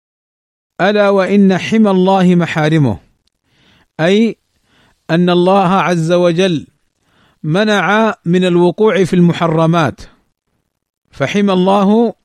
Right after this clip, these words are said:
الأمور المحرمة حرمها على العباد أن يقعوا فيها. فالأمور المحرمة وما يقرب منها على العبد أن يبتعد عنها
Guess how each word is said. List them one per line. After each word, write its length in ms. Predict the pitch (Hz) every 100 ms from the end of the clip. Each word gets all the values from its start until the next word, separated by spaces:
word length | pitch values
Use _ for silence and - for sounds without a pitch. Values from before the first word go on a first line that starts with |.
| _ _
الأمور 540 | 165 165 175 190 202 185
المحرمة 880 | 170 160 - 170 175 196 214 240 - _ _ _ _ _ _
حرمها 680 | - 165 185 202 190 185 165
على 180 | 165 175
العباد 640 | 147 170 196 196 156 156 -
أن 120 | 175
يقعوا 440 | 185 190 175 160 151
فيها. 500 | 180 170 135 90 90 _ _ _ _ _ _ _ _ _ _ _ _ _ _ _ _ -
فالأمور 520 | 151 170 185 226 233
المحرمة 840 | 214 196 214 202 202 202 165 80 - _ _ _ _ _ _ _
وما 300 | 160 175 190
يقرب 380 | 196 196 196 185
منها 580 | 180 208 214 214 247 - _ _ _ _ _ _ _ _ _
على 240 | 120 160 180
العبد 640 | 160 190 165 196 202 - _ _ _ _ _ _ -
أن 120 | 170
يبتعد 560 | 180 175 - 214 190 185
عنها 560 | 170 196 180 156 107